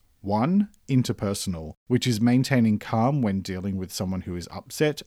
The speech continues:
angry, or being a pest. Two, life hardships, or finding the silver lining after a serious setback. And three, daily hassles, which is suppressing annoyance at delays or anything irritating."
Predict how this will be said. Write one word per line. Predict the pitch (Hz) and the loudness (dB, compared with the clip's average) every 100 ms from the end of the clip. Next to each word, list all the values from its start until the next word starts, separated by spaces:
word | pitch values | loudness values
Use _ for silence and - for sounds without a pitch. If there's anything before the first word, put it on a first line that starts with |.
| - | -10
angry, | 101 107 117 135 147 | -4 -2 -2 -4 -4
or | 120 101 117 | -4 -2 -4
being | 123 101 95 | -4 -4 -4
a | 92 | -8
pest. | - 87 80 - - - _ - | -10 -12 -10 -12 -14 -18 _ -10
Two, | - 135 151 202 - | 0 2 2 0 -4
life | 110 113 123 - | 0 4 4 0
hardships, | - 107 104 - 90 - - - - | -4 0 0 -4 -10 -12 -12 -14 -6
or | 107 110 107 101 | -2 0 2 0
finding | 127 131 135 131 | 4 6 6 6
the | 104 | 4
silver | - 190 160 | 2 2 4
lining | 117 107 107 107 113 | 4 4 4 4 2
after | 107 104 107 | -2 -2 -4
a | 95 | -4
serious | - 101 95 92 95 | -4 -4 -2 -4 -4
setback. | - 78 - 82 71 - _ _ - | -6 -8 -10 -12 -12 -18 _ _ -6
And | 113 98 | -4 -4
three, | - 127 143 202 196 - | -6 -2 0 0 -4 -4
daily | 131 120 120 | 0 2 0
hassles, | 98 107 - 85 76 76 - - _ | 0 -4 -4 -8 -10 -12 -12 -14 _
which | 120 - | -4 0
is | 117 - | -2 -2
suppressing | 110 - 143 - 147 | -6 -4 -4 0 2
annoyance | 110 104 113 151 165 - - | 4 4 4 2 -2 -4 -8
at | 101 - | -10 -10
delays | - 92 117 123 120 117 - | -8 -2 2 4 2 0 -2
or | 151 147 | 0 0
anything | 117 110 110 107 101 | 2 2 2 2 0
irritating." | - 101 95 - 87 - 78 78 | -2 -6 -6 -8 -10 -10 -10 -12